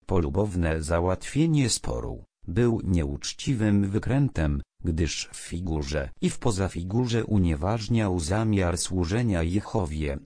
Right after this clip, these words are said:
ponieważ w figurze pewna część bydła i trzód była potrzebna na ofiarę, a w pozafigurze człowieczeństwo nowych stworzeń,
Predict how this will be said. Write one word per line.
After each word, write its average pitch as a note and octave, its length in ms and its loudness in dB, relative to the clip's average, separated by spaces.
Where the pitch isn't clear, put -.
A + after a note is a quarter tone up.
ponieważ F#2 680 2
w - 40 -14
figurze F2+ 640 -2
pewna A#2 420 2
część C3+ 480 4
bydła A2+ 520 0
i G2 180 -6
trzód G2 420 -2
była D#2 400 0
potrzebna A#2+ 760 0
na D#2 200 2
ofiarę, D#2 640 -2
a E2+ 160 -2
w - 120 -8
pozafigurze D#2+ 920 0
człowieczeństwo E2+ 1000 0
nowych F2 420 0
stworzeń, D#2 760 -2